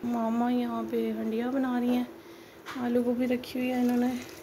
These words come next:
मेरी ये बहुत favorite है, आलू गोभी और आलू बैंगन मुझे बहुत अच्छे लगते हैं। अ, कल के जो कपड़े धुले हैं वो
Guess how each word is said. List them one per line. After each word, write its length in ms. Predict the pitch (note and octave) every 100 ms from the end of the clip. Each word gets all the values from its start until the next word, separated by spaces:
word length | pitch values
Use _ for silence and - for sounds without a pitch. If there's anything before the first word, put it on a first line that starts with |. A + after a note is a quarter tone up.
| - - G5+ G5 C6+ - - - - - - - - - - -
मेरी 200 | B3+ B3
ये 100 | C4
बहुत 220 | A#3 A3+ A3+
favorite 380 | A#3+ G#3+ G#3+ A#3
है, 60 |
आलू 280 | G#3+ A3 A#3+
गोभी 380 | A#3 A#3 G#3 A#3+
और 120 | A#3
आलू 260 | A3 G3+ G#3
बैंगन 360 | G3+ G#3+ G3+ G#3
मुझे 200 | G#3+ G#3
बहुत 280 | G3+ G#3+ A#3+
अच्छे 240 | G#3 -
लगते 260 | G3 F#3 A3
हैं। 160 | A3+ B3
अ, 1040 | - - - - - - - - C4+ A#3+ A3+
कल 140 | B3
के 120 | B3+ B3+
जो 120 | C4
कपड़े 720 | A3 - A#3 A#3+ A#3 A3 A#3+ - -
धुले 220 | A#3 A#3 A#3+
हैं 140 | A3
वो 120 | G#3